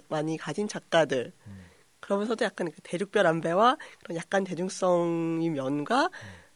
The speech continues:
Speaker 1: 또 의외성이라는 면, 의외성, 여성, 캐나다, 단편 작가 이런 것들이 딱 맞아떨어지면서 앨리스 몰러가 되지 않았을까. <laughs>
Speaker 2: 그렇죠. 그리고 뭐 갑작스럽게 받았다기보다는 늘 후보에 올랐던 작가이기도 했고요.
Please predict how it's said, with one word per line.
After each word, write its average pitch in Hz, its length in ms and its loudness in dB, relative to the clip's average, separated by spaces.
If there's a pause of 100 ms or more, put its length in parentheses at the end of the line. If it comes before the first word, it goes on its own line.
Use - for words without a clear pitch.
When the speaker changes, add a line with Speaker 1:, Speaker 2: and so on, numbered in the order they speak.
Speaker 1:
또 - 160 -6
의외성이라는 170 840 4
면, 123 260 -6 (140)
의외성, 175 580 -2
여성, 269 460 2
캐나다, 302 640 2
단편 214 400 -2
작가 185 360 -2 (360)
이런 277 180 4
것들이 285 260 -2
딱 285 160 0
맞아떨어지면서 233 840 0 (180)
앨리스 175 320 -2
몰러가 185 240 0
되지 202 180 -6
않았을까. 160 720 -2
<laughs> - 1000 -4
Speaker 2:
그렇죠. 117 460 -2
그리고 190 240 0
뭐 117 300 2 (360)
갑작스럽게 - 500 0
받았다기보다는 104 960 0
늘 135 380 6
후보에 139 920 4 (100)
올랐던 117 520 2
작가이기도 101 500 -4
했고요. 95 540 -2